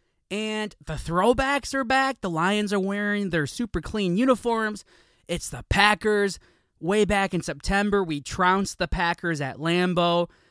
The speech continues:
The Lions have all this energy coming off of this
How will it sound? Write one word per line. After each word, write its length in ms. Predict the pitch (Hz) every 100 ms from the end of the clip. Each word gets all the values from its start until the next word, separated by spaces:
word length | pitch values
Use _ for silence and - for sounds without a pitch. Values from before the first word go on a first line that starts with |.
| _
The 100 | 165
Lions 480 | 165 180 196 190 -
have 240 | 180 156
all 220 | 156 165
this 240 | 165 156 -
energy 400 | 160 170 180 160
coming 320 | 160 160 175 165
off 240 | 165 160
of 140 | 156
this 240 | 135 143